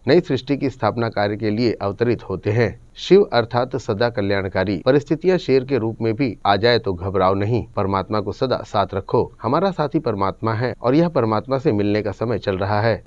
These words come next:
जीवन की हर घड़ी उत्सव उत्साह की घड़ी है। हर कर्म से सभी को उत्साह दिलाना है। सदा उत्साह में रहकर उत्सव मनाओ। जीवन के कड़वे अवगुण रूपी आक धतुरे को शिव पर अर्पण कर शिवरात्रि मनाना है। विज्ञान और आध्यात्म के सुंदर समायोजन द्वारा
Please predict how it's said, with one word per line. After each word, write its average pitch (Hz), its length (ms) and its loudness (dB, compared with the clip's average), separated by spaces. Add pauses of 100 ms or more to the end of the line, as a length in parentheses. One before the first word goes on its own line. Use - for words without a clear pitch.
(160)
जीवन 151 280 4
की 170 100 2
हर 127 160 2
घड़ी 127 220 0
उत्सव - 480 -2
उत्साह 123 340 -2
की 127 160 -4
घड़ी 98 260 -2
है। 107 280 0 (100)
हर 185 160 4
कर्म 156 260 0
से 156 160 0
सभी 120 260 0
को 135 180 0
उत्साह 113 420 -2
दिलाना 98 380 2
है। 117 240 0 (120)
सदा 143 220 2
उत्साह 120 420 0
में 123 120 2
रहकर 110 360 0
उत्सव - 360 -2
मनाओ। 101 380 2 (180)
जीवन 143 280 2
के 165 120 0
कड़वे 120 460 2
अवगुण 110 340 2
रूपी 107 460 0 (100)
आक 165 240 4
धतुरे 120 440 2
को 135 320 2 (160)
शिव 175 220 6
पर 160 180 2
अर्पण 117 400 -2
कर 117 160 0
शिवरात्रि 107 580 0
मनाना 95 360 0
है। 107 280 0
विज्ञान 131 340 2
और 131 200 -2
आध्यात्म 117 480 -2
के 143 100 0
सुंदर 107 360 0
समायोजन 101 600 0
द्वारा 101 340 2